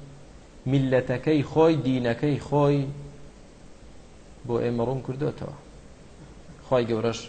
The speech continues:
پێڕاگەیاندوین کاتێک کە قال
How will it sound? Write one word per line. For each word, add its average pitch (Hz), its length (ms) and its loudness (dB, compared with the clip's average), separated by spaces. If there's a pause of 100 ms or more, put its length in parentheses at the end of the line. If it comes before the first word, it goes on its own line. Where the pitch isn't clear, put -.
(800)
پێڕاگەیاندوین 143 840 4 (1700)
کاتێک 127 400 4
کە 113 120 0 (1900)
قال 127 180 8